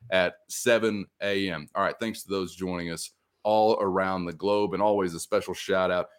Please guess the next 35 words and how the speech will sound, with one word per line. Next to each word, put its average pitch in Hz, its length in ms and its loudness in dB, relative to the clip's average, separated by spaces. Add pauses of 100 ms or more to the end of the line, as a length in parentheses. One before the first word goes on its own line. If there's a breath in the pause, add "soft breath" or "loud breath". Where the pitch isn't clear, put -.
(160)
to 92 100 -2
the, 87 200 -2
uh, 82 100 0
humanoids 90 520 -4
at 78 80 -20
the 82 60 -8
bottom 87 280 2
of 80 60 -10
the 85 120 0
ocean 85 300 -2
off 78 140 -6
the - 60 -20
coast 87 340 -2 (300)
of 131 140 4
San 151 300 4
Diego. 147 460 4 (440 soft breath)
Uh, 180 180 4
Matt 185 200 4
Campbell 190 260 4
could 160 240 2
be 117 120 8
one, 117 340 4
not 123 200 2
sure. 139 280 4
Looks 139 180 0
like 113 140 4
he 113 80 -2
might 113 200 4
have 113 120 2
a 110 40 4
little 107 200 4
reptilian 104 760 2
tilt 113 320 2 (140)
to 139 200 0
him. 113 200 -2